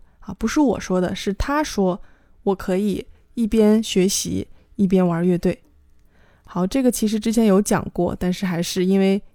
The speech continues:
我感觉是一个比较麻烦的用法，所以呢，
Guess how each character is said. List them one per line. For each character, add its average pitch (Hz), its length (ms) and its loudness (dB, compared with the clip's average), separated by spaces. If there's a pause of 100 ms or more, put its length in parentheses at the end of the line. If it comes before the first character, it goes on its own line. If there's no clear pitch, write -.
(120)
我 190 80 0
感 190 240 2
觉 170 260 -2 (160)
是 - 240 -4
一 190 60 2
个 202 120 4
比 196 140 -4
较 175 120 2
麻 170 180 -2
烦 254 180 0
的 240 60 4
用 190 220 4
法， - 200 -4 (220)
所 - 220 -2
以 175 100 2
呢， 170 220 0